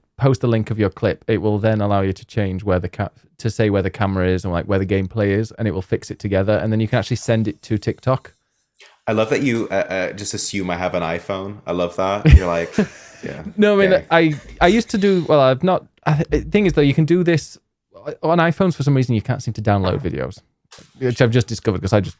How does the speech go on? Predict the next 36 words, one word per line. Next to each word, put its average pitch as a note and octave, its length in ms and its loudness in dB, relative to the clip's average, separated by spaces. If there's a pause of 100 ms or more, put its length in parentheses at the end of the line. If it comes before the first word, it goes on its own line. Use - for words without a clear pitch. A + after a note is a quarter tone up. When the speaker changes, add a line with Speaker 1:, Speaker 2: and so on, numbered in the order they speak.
Speaker 1:
made G#2 220 0
the F#2+ 60 -8
switch - 280 -4
over. F#2 340 2 (140)
So, A2+ 320 4
but B2 260 -2
so G#3 120 6
this D3 260 0
does C#3+ 160 2
it C#3+ 80 2
all B2 240 2
through A#2 360 2
the G2+ 80 -2
website G2 460 0
and A2+ 80 -4
it'll A#2+ 80 0
even G#2+ 140 0
send G2+ 340 0
it - 120 -4
to - 100 -20
TikTok - 360 -2
for G2 220 2
you. G2+ 140 4
So G#2 120 -2
you G#2 60 4
don't G#2 120 2
need G2+ 80 -6
to - 80 -14
do G#2 100 2
any G2+ 140 2
downloading F#2 580 0
Speaker 2:
Oh, F2 160 -2
Speaker 1:
or F#2+ 40 0
any F#2+ 120 0
Speaker 2:
wow. F2+ 60 2
Speaker 1:
uploading. F2+ 500 -2